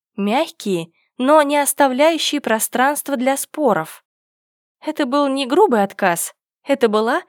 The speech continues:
констатация непреложного факта. Разницы в природе, которую моя простушка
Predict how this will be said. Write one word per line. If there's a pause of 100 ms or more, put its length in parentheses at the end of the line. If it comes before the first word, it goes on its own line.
(220)
констатация
непреложного
факта. (800)
Разницы
в
природе, (260)
которую
моя
простушка